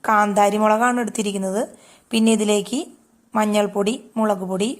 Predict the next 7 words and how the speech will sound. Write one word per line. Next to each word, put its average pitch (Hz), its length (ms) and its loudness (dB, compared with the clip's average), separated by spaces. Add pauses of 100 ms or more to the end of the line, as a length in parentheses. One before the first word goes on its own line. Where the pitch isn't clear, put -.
(120)
കായം 196 420 0
പൊടി, 196 200 -4 (720)
ഉലുവ, 196 300 2 (640)
കടുക്, 196 500 0 (960)
വിനാഗിരി, 190 640 0 (880)
എണ്ണ, 190 220 0 (840)
ഉപ്പ്, 196 320 -2